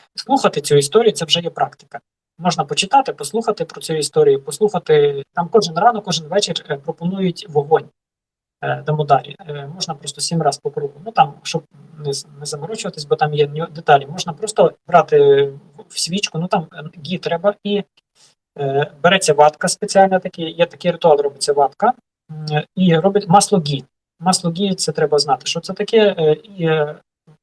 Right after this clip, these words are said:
ватка макається, можна на сірничок і пропонувати, не знаю, там, е, ну, пропонується Дамодарі. І, і це можна пропонувати за своїх родичів і так далі, можна за якісь людей близьких,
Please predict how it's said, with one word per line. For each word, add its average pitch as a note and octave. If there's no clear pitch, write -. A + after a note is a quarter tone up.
ватка E3+
макається, D#3
можна E3+
на E3
сірничок D#3+
і B3
пропонувати, F3+
не D3+
знаю, C#3
там, C3+
е, C3+
ну, G3+
пропонується G3
Дамодарі. D#3+
І, -
і F3
це G3+
можна G#3
пропонувати E3+
за D#3
своїх -
родичів C#3
і -
так C#3+
далі, C3+
можна E3
за D3
якісь D3+
людей C#3+
близьких, -